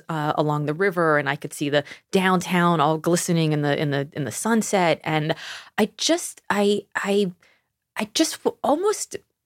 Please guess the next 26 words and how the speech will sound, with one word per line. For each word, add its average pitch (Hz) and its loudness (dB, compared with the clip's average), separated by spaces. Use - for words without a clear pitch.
uh, - -12
like, 185 0
lost 190 2
my 175 2
breath 151 0
for 156 -4
a 147 2
moment 135 -2
because 175 -2
I - 4
was 160 -2
listening 170 0
to, 156 -8
you - -8
know, - -6
beautiful 208 0
music. 214 2
I 170 2
think 170 0
it - -
was 139 2
James 160 -2
Taylor, 196 2
and 175 0
it 180 -4
just, 233 -2